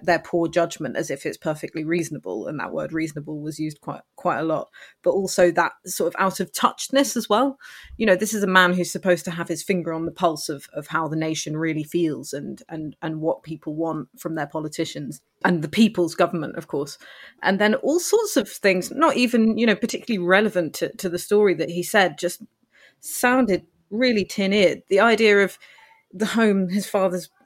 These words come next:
farm that he'd gone to wasn't a very nice place to stay at because it was concrete blocks. It was just such an odd thing to say because a lot of people do live in concrete blocks <laughs> in this country. It was just such an odd statement. And even the idea of not asking your boss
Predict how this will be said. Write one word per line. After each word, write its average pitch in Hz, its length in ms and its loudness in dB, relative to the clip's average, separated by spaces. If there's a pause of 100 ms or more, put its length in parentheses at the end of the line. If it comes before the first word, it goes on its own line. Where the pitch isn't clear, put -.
(120)
farm 185 420 0
that 175 100 -2
he'd 185 160 -2
gone 185 220 2
to 175 260 -4 (140)
wasn't 190 320 0
a 175 40 -4
very 175 220 2
nice 175 300 0
place 170 340 0
to 180 100 -8
stay 175 300 4
at 165 220 2
because 170 180 -2
it - 80 -4
was - 80 -8
concrete - 560 -2
blocks. - 480 -2 (540)
It - 100 -8
was 233 160 0
just 294 140 -2
such 269 160 2
an 294 80 2
odd 277 180 4
thing 269 160 4
to 247 80 -2
say 269 160 6
because 220 220 0
a 226 120 2
lot 254 220 6
of 202 80 0
people 185 480 0
do 247 220 6
live 240 160 8
in 170 160 4
concrete 160 440 -4
blocks - 440 -2
<laughs> 202 40 0
in 208 60 6
this 185 140 -2
country. 165 500 -2 (480)
It - 80 -4
was - 100 -4
just - 180 -6
such 233 160 -2
an 254 120 0
odd 220 220 0
statement. 240 500 0
And - 160 -4 (220)
even 311 340 6
the 285 120 8
idea 269 280 8
of 240 80 6
not 247 240 6
asking 226 380 2
your 220 120 4
boss 214 480 4